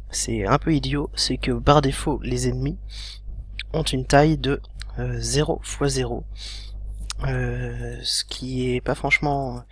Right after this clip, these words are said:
une bonne idée. Donc dans la prochaine version, dans un point deux, ils auront une taille par défaut de seize par seize parce que c'est le cas le plus courant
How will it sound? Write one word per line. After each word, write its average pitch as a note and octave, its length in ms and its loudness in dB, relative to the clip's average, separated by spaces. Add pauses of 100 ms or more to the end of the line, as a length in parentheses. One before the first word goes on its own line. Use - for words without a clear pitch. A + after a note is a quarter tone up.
(140)
une C3 220 -4
bonne C3 160 2
idée. B2+ 260 2 (3750)
Donc C3+ 300 -4
dans C3 260 2
la B2 100 4
prochaine F#3+ 300 2
version, - 340 0
dans C3 140 0
un C#3+ 60 0
point C3 220 -2
deux, D3 280 0 (320)
ils C3 160 -2
auront B2+ 120 0
une B2+ 100 -4
taille D3 140 4
par B2+ 140 4
défaut B2+ 280 -2
de B2 160 -4
seize D3+ 300 0
par C3+ 180 2
seize D3+ 240 2
parce - 240 0
que B2 180 -6
c'est - 160 -4
le - 80 -12
cas C3+ 140 0
le A#2 80 -2
plus - 140 -10
courant C3 360 -4